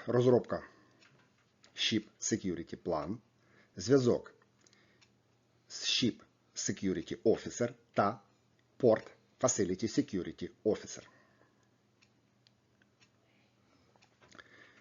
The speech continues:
SHIP Security Officer.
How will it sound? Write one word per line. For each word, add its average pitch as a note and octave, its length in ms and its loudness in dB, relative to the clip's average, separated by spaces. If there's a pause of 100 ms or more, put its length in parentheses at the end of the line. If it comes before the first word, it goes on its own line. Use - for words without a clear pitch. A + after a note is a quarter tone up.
(480)
SHIP A#2+ 360 2 (220)
Security G2+ 600 2
Officer. - 460 2